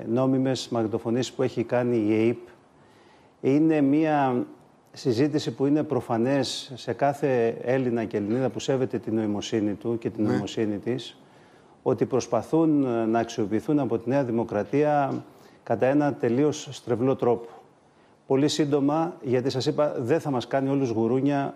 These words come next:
Speaker 1: ο κύριος Μητσοτάκης. Εγώ δεν θα προβώ ούτε σε πολιτικούς χαρακτηρισμούς, ούτε σε πολιτικά συμπεράσματα. Θα αναφερθώ σε γεγονότα. Υπόθεση Καλογρίτσα. Υπόθεση Καλογρίτσα, καταρχάς, δεν αφορά το δημόσιο χρήμα.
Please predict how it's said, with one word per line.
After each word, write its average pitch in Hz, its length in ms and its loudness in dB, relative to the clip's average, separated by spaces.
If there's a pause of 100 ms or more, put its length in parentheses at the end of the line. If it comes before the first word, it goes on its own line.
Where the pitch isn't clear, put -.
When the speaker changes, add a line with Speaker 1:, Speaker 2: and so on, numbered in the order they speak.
Speaker 1:
ο 117 140 0
κύριος 123 280 0
Μητσοτάκης. 117 960 -2 (280)
Εγώ 123 220 2
δεν 139 160 2
θα 156 100 -2
προβώ 131 280 0
ούτε 147 160 0
σε 143 100 -4
πολιτικούς 135 440 -2
χαρακτηρισμούς, 123 640 -2
ούτε 160 140 0
σε 131 120 0
πολιτικά 110 360 -2
συμπεράσματα. 101 580 -2
Θα 127 100 -2
αναφερθώ 113 360 0
σε 151 140 -2
γεγονότα. 127 540 0 (800)
Υπόθεση 165 460 0
Καλογρίτσα. 143 640 0 (720)
Υπόθεση 160 320 0
Καλογρίτσα, 156 440 2
καταρχάς, 151 520 0
δεν 156 280 0
αφορά 160 300 0
το 165 100 0
δημόσιο 160 340 0
χρήμα. 123 380 -2